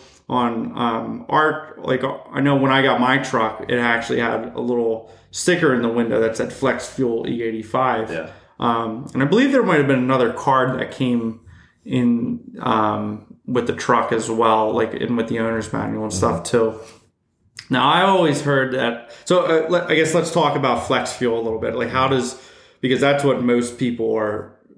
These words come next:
Speaker 1: they, they hear that term, it's like, "What the hell is flex fuel?"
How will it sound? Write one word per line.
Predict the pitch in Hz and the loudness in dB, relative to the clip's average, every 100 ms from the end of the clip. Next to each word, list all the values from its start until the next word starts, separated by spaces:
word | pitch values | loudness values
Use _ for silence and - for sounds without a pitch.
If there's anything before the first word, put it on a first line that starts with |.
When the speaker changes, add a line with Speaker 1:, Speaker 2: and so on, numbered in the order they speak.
| - | -20
Speaker 1:
they, | - 127 - | -4 -2 2
they | 139 | 2
hear | 139 156 170 | 2 2 4
that | 135 123 | 2 2
term, | 147 123 | 0 0
it's | 110 | -2
like, | 107 104 | -4 -2
"What | 131 147 | -2 0
the | 139 | 0
hell | 131 127 | 0 -2
is | 110 | -6
flex | - 131 123 - | -6 -6 -6 -8
fuel?" | - 110 - | -10 -10 -12